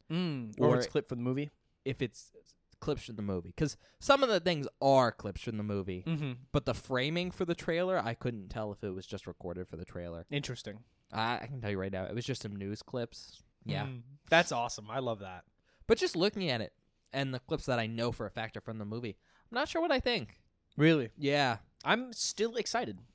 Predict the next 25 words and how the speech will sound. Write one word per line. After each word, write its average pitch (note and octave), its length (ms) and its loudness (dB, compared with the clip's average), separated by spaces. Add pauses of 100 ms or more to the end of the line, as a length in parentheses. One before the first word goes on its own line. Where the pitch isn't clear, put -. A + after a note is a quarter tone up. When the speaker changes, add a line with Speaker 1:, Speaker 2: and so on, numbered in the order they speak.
(240)
Speaker 2:
I, D#3+ 220 0 (500)
it G#3 140 6
looks - 380 0 (260)
visually C#3+ 760 4
good, F2+ 360 -8
right? B2 400 2
Speaker 1:
Mm-hmm. D#3+ 300 -2 (720)
Speaker 2:
But D3 100 6
I D3 60 8
was D3+ 120 4
watching E3+ 320 4
the D3+ 80 0
trailer C#3+ 280 2
and A#2+ 100 0
I A2 40 0
was G#2+ 140 -4
like, G#2 140 -8 (240)
"Ooh, A#2+ 840 2 (360)
I A2+ 120 -4
think C#3+ 220 -2
there B2+ 100 0
might A#2 220 -2
be A2 120 0
an G#2 80 -2
issue." G2+ 500 -6